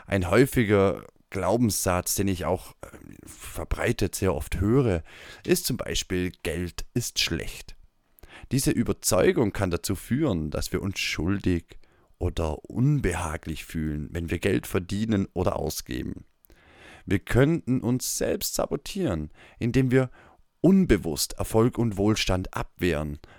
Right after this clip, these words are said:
weil wir glauben, dass es moralisch falsch ist,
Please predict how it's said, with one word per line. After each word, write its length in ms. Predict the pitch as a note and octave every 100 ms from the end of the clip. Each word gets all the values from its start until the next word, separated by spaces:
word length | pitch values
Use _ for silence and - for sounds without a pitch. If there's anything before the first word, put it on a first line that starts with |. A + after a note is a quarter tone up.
| -
weil 180 | F2+ G#2
wir 120 | D3
glauben, 400 | F2+ D2+ D2+ D#2
dass 240 | - -
es 100 | E2
moralisch 640 | F2+ E2 - - - - -
falsch 560 | - - G2 B2 -
ist, 300 | - - -